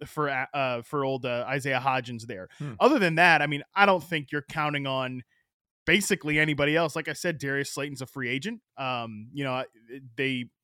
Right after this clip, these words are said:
Speaker 1: are gonna get Wan'Dale Robinson back off a torn A C L, but, you know, when is he gonna be ready? He's probably a slot only player. You, maybe you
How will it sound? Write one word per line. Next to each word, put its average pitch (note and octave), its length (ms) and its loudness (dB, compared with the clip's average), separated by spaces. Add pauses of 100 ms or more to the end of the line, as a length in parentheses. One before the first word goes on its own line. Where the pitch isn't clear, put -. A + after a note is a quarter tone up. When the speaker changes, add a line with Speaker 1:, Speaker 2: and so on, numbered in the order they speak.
(240)
Speaker 1:
are C#3+ 100 -4
gonna D#3 160 0
get D3+ 100 0
Wan'Dale C#3+ 380 0
Robinson C#3+ 460 -4
back E3 300 -4
off E3 120 -4
a - 40 -14
torn C#3+ 280 -8
A C#3 100 -2
C C3 200 -8
L, D#3 160 0
but, D3+ 180 -6 (400)
you - 80 -10
know, A#2 60 -4
when C3 240 -4
is C#3 120 -6
he C#3+ 120 -4
gonna C3 240 -2
be C3 140 -4
ready? C3 400 -4
He's D3 200 -4
probably C#3+ 340 0
a B2 60 -4
slot C#3 460 -4
only C#3 300 -4
player. D3 520 -4
You, C#3 120 -6
maybe D#3 220 2
you D#3+ 180 -2